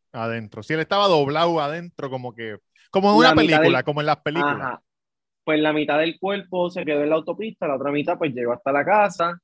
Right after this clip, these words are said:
Speaker 2: Y nada, el tipo se entregó y dio punto diecinueve de alcohol.
Speaker 1: ¿Y
Speaker 2: Lo
Speaker 1: cuál es el
Speaker 2: cual es
Speaker 1: límite?
Speaker 2: punto ocho.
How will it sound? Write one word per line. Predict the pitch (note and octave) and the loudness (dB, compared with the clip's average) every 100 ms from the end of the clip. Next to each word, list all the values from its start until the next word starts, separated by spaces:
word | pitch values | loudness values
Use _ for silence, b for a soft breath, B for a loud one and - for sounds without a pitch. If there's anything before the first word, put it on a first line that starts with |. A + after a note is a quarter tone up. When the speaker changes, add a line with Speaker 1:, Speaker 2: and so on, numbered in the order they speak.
| _ _ _ | _ _ _
Speaker 2:
Y | - C#3+ C#3 C3+ | -6 -2 -2 -2
nada, | B2+ D#3 A3+ | -4 -2 -2
el | F3 | -4
tipo | D#3 D3 D#3+ E3 E3 D#3+ E3 E3 | -4 -2 0 0 0 0 0 -2
se | E3+ | -4
entregó | F3 E3+ F3 F#3 A3 G3 | -10 -8 -6 -4 -6 -6
y | E3+ | -6
dio | D3+ F3+ F#3+ | -6 -6 -8
punto | E3 E3 F3+ | -10 -8 -8
diecinueve | F3+ F3+ F#3 F3 F#3 | -8 -10 -10 -6 -4
de | F#3 | -4
alcohol. | C3+ A2 A#2 G#2+ G2+ - _ _ _ _ _ | -4 -8 -10 -10 -10 -16 _ _ _ _ _
Speaker 1:
¿Y | D3+ | -2
Speaker 2:
Lo | C3 | 2
Speaker 1:
cuál | D3+ | 4
es | D#3+ | 4
el | |
Speaker 2:
cual | D#3 | 4
es | E3 | 4
Speaker 1:
límite? | C#3+ D#3 F3 E3+ _ _ _ _ _ _ - | 6 4 2 -2 _ _ _ _ _ _ -4
Speaker 2:
punto | D#3 D#3 F3+ D3+ | -2 0 2 2
ocho. | B2 A2+ - G2+ | 2 -4 -12 -18